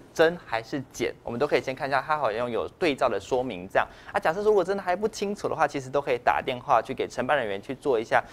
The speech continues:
确认这样。那想说我们刚刚了解到如何来算税之后呢，那想问一下说，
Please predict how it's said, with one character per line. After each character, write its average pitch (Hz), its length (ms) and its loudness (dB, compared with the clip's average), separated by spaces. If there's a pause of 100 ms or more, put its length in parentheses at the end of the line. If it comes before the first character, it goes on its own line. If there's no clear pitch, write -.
(140)
确 156 220 6
认 131 200 6
这 139 120 6
样。 - 100 6 (260)
那 240 80 2
想 196 160 6
说 202 120 6
我 196 40 8
们 143 80 0
刚 165 140 4
刚 175 60 -2
了 127 180 4
解 117 100 0
到 127 200 6
如 131 240 0
何 123 240 0
来 117 120 6
算 131 240 0
税 135 280 0
之 143 200 0
后 139 200 4
呢， 120 140 4
那 151 100 4
想 - 180 0
问 160 100 2
一 147 40 -2
下 151 160 0
说， 139 240 4